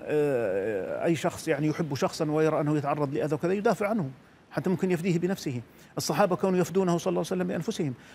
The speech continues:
الله تعالى يعلمنا كيف أن محبته عليه الصلاة والسلام ينبغي أن تكون في نفوسنا في غاية القوة، في غاية التأثير، في غاية العظمة، في غاية ال-، ال-، الانفعال، أن نكون نحن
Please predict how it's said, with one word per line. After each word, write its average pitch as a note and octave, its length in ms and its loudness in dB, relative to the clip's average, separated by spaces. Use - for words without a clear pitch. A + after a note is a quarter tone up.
الله D#3 280 2
تعالى E3+ 400 0
يعلمنا D3+ 640 0
كيف D3+ 200 -2
أن C#3 160 -2
محبته C#3+ 560 -4
عليه D3+ 120 -4
الصلاة D3 200 -6
والسلام D3+ 120 -2
ينبغي E3 300 0
أن C#3+ 60 -4
تكون F3 220 -2
في D#3+ 140 -4
نفوسنا E3 420 -4
في D3+ 60 -8
غاية F#3 220 0
القوة، D3+ 360 -2
في D#3+ 80 0
غاية F3+ 160 2
التأثير، E3+ 480 0
في D3 100 -10
غاية F3 220 -2
العظمة، E3+ 420 -2
في D3+ 120 -10
غاية F3 260 0
ال-، D#3 160 -2
ال-، C#3+ 140 -2
الانفعال، E3+ 640 2
أن D#3+ 100 0
نكون F3+ 280 -2
نحن F#3 280 -2